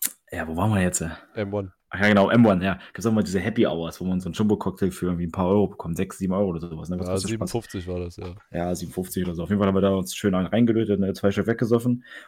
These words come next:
Speaker 1: Und Philipp, du hast auch, äh, Dieter, Verzeihung, Dieter, du hast ja so eine nette, nette Allergie, nicht wahr?
Speaker 2: Naja, ich weiß nicht, ob das eine Allergie ist, aber anscheinend irgendwie eine Art Unverträglichkeit gegenüber dem, äh, guten Rum.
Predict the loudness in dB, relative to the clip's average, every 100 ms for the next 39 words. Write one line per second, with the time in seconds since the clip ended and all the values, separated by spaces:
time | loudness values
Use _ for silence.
0 | -10 -2 2 4 4 2 0 2 2 0
1 | -6 -6 -4 -6 -4 -4 -6 -12 _ -20
2 | -20 -14 -10 -8 -8 -12 -20 -20 _ _
3 | -4 0 0 2 2 4 6 6 6 4
4 | 4 2 0 0 -2 -2 -4 -4 -4 -6
5 | -6 -8 -2 2 2 2 0 0 -2 -10
6 | -4 0 0 0 -2 -4 -2 0 -2 0
7 | -2 -2 -4 -6 -6 -2 -2 -4 -6 -8
8 | -8 -6 -12 -12 -10 -4 -4 -2 -8 -8
9 | -10 0 0 0 _ _ _ -2 -2 -2
10 | -8 -4 -6 -6 -12 -8 -10 -10 -14 _
11 | _ -8 -4 2 2 2